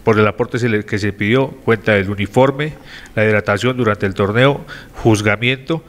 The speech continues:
y aparte de eso vamos a apoyar a las mismas barras que van a alentar a los jugadores con bombas, con las bengalas, con los extintores. Entonces va a ser, eh, está espectacular, esta vez vamos muy bien.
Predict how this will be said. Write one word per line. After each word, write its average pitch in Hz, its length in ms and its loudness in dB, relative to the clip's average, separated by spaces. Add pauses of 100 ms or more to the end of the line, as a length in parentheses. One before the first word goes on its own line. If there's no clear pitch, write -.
(260)
y 110 100 0
aparte 113 400 0
de 127 80 2
eso 127 120 0
vamos 117 260 -2
a 110 40 0
apoyar 107 400 0
a - 20 4
las 110 160 2
mismas 107 340 -4
barras 113 300 -2
que - 100 -12
van 101 140 -4
a 110 60 0
alentar 107 340 -2
a 110 40 0
los 110 120 0
jugadores 104 640 -2 (300)
con 104 260 2
bombas, 110 440 0
con 101 140 -10
las 95 140 -6
bengalas, 101 600 -4
con 101 160 -12
los 98 220 -8
extintores. 104 840 0 (340)
Entonces 107 560 2
va 104 180 0
a 107 40 2
ser, 113 200 0
eh, 104 380 0
está 110 180 0
espectacular, 101 600 -2
esta 107 180 0
vez 110 220 2 (120)
vamos 113 300 -2
muy 107 120 -8
bien. 98 160 -6